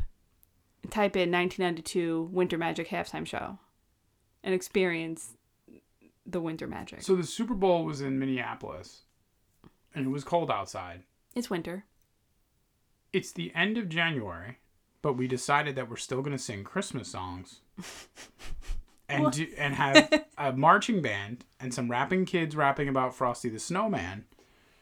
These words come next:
Speaker 1: It was all snow-themed Christmas songs. They didn't mention Christmas. It was like Walking in a Winter
Speaker 2: Well, because it was
Speaker 1: Wonderland.
Speaker 2: Winter Magic.
Speaker 1: Oh, I know. I, I, I
Speaker 2: And then we're gonna end with Gloria Estefan. It was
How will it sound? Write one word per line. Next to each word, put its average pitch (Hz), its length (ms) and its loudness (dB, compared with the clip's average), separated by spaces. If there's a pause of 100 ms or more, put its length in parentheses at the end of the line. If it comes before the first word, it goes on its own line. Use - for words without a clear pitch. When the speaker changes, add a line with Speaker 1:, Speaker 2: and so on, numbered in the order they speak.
(100)
Speaker 1:
It 247 100 -2
was 247 160 4
all 277 240 12
snow-themed 311 800 6
Christmas 175 400 -6
songs. 165 260 -4
They 180 140 -2
didn't 240 180 0
mention 254 320 0
Christmas. 233 480 0
It 190 100 -2
was 185 200 0
like 180 360 0
Walking 175 380 0
in 170 100 -2
a 170 60 -4
Winter 165 340 -4
Speaker 2:
Well, 220 300 4
because 226 160 2
it - 40 2
was 220 80 0
Speaker 1:
Wonderland. 214 360 0
Speaker 2:
Winter 214 140 2
Magic. 214 520 2 (380)
Speaker 1:
Oh, 233 180 2
I 240 140 2
know. 247 240 2
I, 196 320 -2
I, 190 140 -8 (200)
I 214 80 -12
Speaker 2:
And 175 280 -8
then 156 180 2
we're 147 60 -2
gonna 131 120 -4
end 139 280 -2
with 127 100 -4
Gloria 113 320 -4
Estefan. 107 580 -6
It 165 200 -6
was 190 440 2